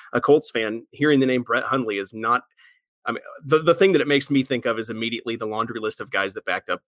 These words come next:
Peyton Manning. I'm thinking Curtis Painter and hearing that and going, "Maybe this could be our Curtis Painter. Could Brett Hundley make this team bad enough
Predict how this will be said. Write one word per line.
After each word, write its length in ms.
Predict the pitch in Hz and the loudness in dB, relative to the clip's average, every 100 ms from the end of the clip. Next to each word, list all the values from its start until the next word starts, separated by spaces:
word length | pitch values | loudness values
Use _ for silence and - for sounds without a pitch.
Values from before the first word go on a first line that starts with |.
| - | -8
Peyton 240 | 107 90 | -8 -4
Manning. 240 | 107 104 90 | -4 -2 -2
I'm 100 | 101 | -4
thinking 320 | 123 107 104 - | -6 -8 -8 -2
Curtis 320 | - 117 - | 0 0 -2
Painter 400 | - 110 - 98 | -2 -2 0 -2
and 100 | 95 | -2
hearing 280 | 113 101 104 | -4 -2 -2
that 200 | 104 - | -4 -4
and 80 | |
going, 240 | 101 98 104 | -4 -4 0
"Maybe 440 | 107 139 139 131 | 2 6 6 6
this 200 | 127 - | 4 0
could 160 | - 120 | -2 0
be 160 | 123 | 4
our 100 | 127 | 4
Curtis 360 | 123 143 120 - | 4 2 2 0
Painter. 360 | - 117 117 107 | -2 -4 -2 -4
Could 160 | 110 | -4
Brett 200 | 120 120 | 0 0
Hundley 600 | 123 127 117 113 110 110 131 | 2 0 0 -2 -4 -10 -8
make 260 | 127 113 - | -4 -4 -6
this 140 | 113 | -8
team 220 | - 113 | -6 -4
bad 220 | 104 107 | -2 0
enough 360 | 110 104 95 - | 2 2 0 -2